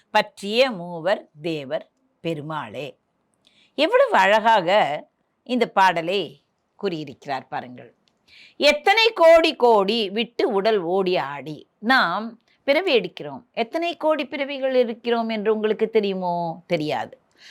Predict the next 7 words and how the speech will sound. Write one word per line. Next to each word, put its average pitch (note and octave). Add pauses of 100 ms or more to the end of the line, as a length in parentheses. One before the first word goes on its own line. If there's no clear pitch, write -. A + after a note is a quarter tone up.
அவ்வளவு F#4+
கோடி F4+
பிறவிகள் C4
எடுத்திருக்கிறோம், A3
அவ்வளவு A3+
கோடி C4
உயிர் A3